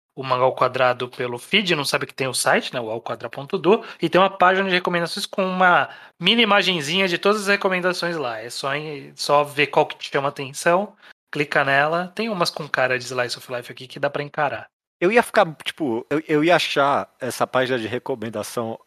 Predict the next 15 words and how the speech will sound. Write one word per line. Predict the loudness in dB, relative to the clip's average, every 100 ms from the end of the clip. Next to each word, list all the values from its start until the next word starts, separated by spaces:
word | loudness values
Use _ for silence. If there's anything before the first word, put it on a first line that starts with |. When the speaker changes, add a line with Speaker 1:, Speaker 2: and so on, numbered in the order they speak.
| _
Speaker 2:
o | -2
maior | 2 2 2
tesão | 0 0 0 -4 -4
do | -8
mundo, | -6 -6 -6 -10 -18 -16
tipo, | -14 -8 -8 -8 -10
se | -8
eu | -6
tivesse | -6 -4 -4 -6
em | -8
dois | -8 -8
mil | -8 -8
e | -6
doze, | -2 -4 -4 -14 -12
sabe? | -10 -8 -10